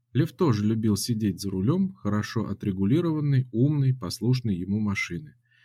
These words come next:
своего привычного, ухоженного «Пежо». Но тот дожидался хозяина в Москве. Именно друг и соратник и посоветовал Льву воспользоваться его кричковским передовым опытом.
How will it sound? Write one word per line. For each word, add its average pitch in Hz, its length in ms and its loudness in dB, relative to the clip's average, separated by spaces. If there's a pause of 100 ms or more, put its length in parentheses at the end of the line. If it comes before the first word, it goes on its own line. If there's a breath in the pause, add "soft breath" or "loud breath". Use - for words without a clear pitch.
(140 soft breath)
своего 107 480 2
привычного, 147 920 0
ухоженного 110 680 0
«Пежо». 92 480 -4 (520 soft breath)
Но 117 160 2
тот 226 360 -2 (360)
дожидался 107 640 0
хозяина 170 720 -2 (160)
в 104 60 -12
Москве. 110 520 -2 (580)
Именно 185 360 4
друг 175 300 2
и 143 40 6
соратник 139 680 2
и 151 80 -2
посоветовал 107 880 0
Льву 156 380 2 (340)
воспользоваться 107 880 0
его 98 320 0
кричковским 127 840 -4
передовым 101 600 0
опытом. - 460 -8